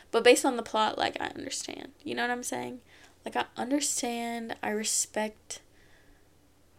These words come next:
what's going on, and, like, that you have to, you know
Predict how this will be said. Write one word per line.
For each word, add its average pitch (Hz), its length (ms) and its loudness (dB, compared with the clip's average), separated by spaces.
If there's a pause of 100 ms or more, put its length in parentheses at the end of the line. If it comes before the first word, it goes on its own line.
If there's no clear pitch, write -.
(140)
what's 220 200 -6
going 202 260 0
on, 190 340 2
and, 185 100 -4
like, 185 280 -6 (340)
that - 220 -12 (120)
you 220 160 -14 (100)
have - 260 -16
to, 240 320 -12 (1300)
you 196 80 -12
know - 140 -12